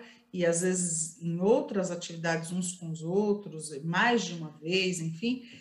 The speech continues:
e as pessoas chegam com um vazio muito grande, porque o sexo não vai dar conta de preencher todas as coisas.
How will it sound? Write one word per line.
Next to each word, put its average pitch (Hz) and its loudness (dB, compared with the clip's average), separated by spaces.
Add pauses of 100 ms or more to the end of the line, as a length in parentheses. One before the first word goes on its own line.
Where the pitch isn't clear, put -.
(220)
e 240 4
as 254 4
pessoas 302 -4
chegam 302 0
com 320 -4
um 311 -4
vazio 294 2
muito 349 -6
grande, 156 -4
porque 285 -2
o 247 -4
sexo - -2
não 302 4
vai 302 0
dar 196 -2
conta 196 0
de 170 -2
preencher 254 0
todas 247 0
as 254 -4
coisas. 208 -2